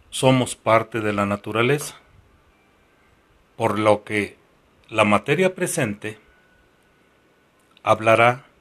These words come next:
de todo lo que acontezca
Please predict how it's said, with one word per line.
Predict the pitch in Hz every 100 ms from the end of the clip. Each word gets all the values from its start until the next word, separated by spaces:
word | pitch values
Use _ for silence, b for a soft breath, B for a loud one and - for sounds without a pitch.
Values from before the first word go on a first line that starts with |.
| _ _ _ _ _ _
de | 113 113
todo | - _ 143 139 139 135 139 _ _ _ _ _
lo | 120 110 -
que |
acontezca | 104 - 101 101 123 117 - 123